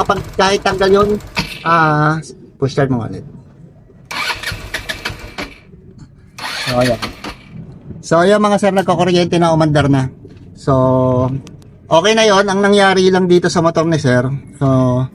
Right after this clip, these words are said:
nagpalit agad sila, sila, sila agad ng stator. Tapos, meron pang C D I, bumili rin si sir. Ang problema, hindi naman pares ng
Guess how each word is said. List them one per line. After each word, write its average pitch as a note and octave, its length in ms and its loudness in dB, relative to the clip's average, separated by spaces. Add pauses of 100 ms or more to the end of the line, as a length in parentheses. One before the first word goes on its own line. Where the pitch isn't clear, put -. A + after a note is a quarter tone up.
(140)
nagpalit D3+ 400 0
agad D#3 240 2
sila, D#3 160 2
sila, D#3 260 2 (140)
sila E3 320 2
agad D#3+ 160 0
ng D#3 160 0
stator. C#3+ 560 0 (880)
Tapos, C#3+ 480 0
meron C#3+ 240 4
pang D3 400 2
C E3 160 2
D D#3 160 6
I, C#3 80 4
bumili C#3 320 4
rin C3+ 160 4
si D3 80 0
sir. C3+ 160 0
Ang B2 80 -2
problema, B2+ 560 2
hindi B2+ 240 2
naman B2+ 240 0
pares A#2+ 320 0
ng B2+ 320 0